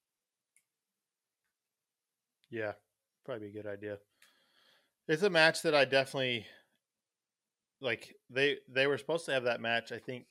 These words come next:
yeah, it was two years ago, I think was the first time they were supposed to have that match, and obviously that was covid and didn't happen. I don't think it happened that year, and then last year was,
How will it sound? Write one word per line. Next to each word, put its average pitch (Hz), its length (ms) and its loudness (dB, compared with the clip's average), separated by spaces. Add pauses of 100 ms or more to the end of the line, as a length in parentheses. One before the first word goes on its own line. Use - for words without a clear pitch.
yeah, 131 200 2
it 101 40 0
was 98 100 -8
two - 200 -6
years 135 280 -4
ago, 101 240 -6
I 95 60 -10
think 120 240 -16
was 110 160 -14
the 101 100 -16 (180)
first 120 440 -8 (100)
time 117 220 -6
they 107 80 -12
were 104 100 -10
supposed 113 460 -10
to 113 60 -6
have 101 100 -6
that 101 160 -6
match, 107 340 -2
and 107 100 -16
obviously 104 300 -12
that 101 100 -8
was 95 120 -14
covid 104 400 -8 (840)
and 104 240 -12
didn't 110 220 -6
happen. 107 460 -2
I 107 60 -4
don't 117 140 -4
think 120 140 -6
it 113 80 -6
happened 113 400 0
that 110 220 -2
year, 104 180 -4
and 101 100 -8
then 104 140 -12
last 110 360 -2
year 113 160 -6
was, 101 300 -12